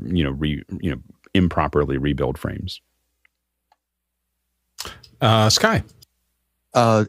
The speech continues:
Speaker 3: Alex, when you say display frame rate, you mean your physical display or how you're delivering it to the
Speaker 1: How I'm
Speaker 3: projector?
Speaker 1: delivering it. Like, the
Speaker 3: Yeah, how you're
Speaker 1: delivery frame
Speaker 3: delivering
Speaker 1: rate
Speaker 3: it.
Speaker 1: for me drives the capture.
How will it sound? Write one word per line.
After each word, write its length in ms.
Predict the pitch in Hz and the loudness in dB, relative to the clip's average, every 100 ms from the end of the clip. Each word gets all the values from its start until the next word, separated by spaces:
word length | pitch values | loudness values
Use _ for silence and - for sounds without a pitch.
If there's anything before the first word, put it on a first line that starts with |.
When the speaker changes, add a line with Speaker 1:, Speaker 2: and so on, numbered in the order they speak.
| - | 4
Speaker 3:
Alex, 260 | 131 117 | 4 4
when 100 | 127 | 4
you 80 | 120 | 6
say 140 | 127 | 4
display 380 | 117 104 - 117 | 4 2 2 2
frame 260 | 107 117 104 | 4 2 4
rate, 160 | 98 - | 2 2
you 80 | |
mean 180 | 110 107 | 2 4
your 100 | 101 | 2
physical 340 | - 131 139 139 | 2 0 2 2
display 420 | 139 - 143 156 | 2 2 4 4
or 340 | 131 113 104 | 4 4 4
how 180 | 101 117 | 4 4
you're 160 | 113 107 | 4 2
delivering 440 | 95 107 117 117 | 2 4 4 4
it 160 | 98 - | 4 2
to 180 | 123 | 4
the 60 | 110 | 4
Speaker 1:
How 120 | 87 | 4
I'm 60 | 90 | 4
Speaker 3:
projector? 240 | - 82 | 4 4
Speaker 1:
delivering 200 | 78 95 | 2 2
it. 160 | 67 - | -2 0
Like, 180 | 85 73 | 0 0
the 100 | 82 | 2
Speaker 3:
Yeah, 140 | 117 | 6
how 120 | 107 123 | 6 6
you're 180 | 127 | 4
Speaker 1:
delivery 20 | 90 | 4
frame 100 | 107 | 4
Speaker 3:
delivering 260 | 113 101 | 4 4
Speaker 1:
rate 120 | 76 | 4
Speaker 3:
it. 80 | 67 | 0
Speaker 1:
for 120 | - | 0
me 180 | 76 78 | 2 2
drives 440 | 69 73 71 71 - | 2 2 2 0 -2
the 80 | |
capture. 440 | 69 65 62 - | -2 -4 -4 -6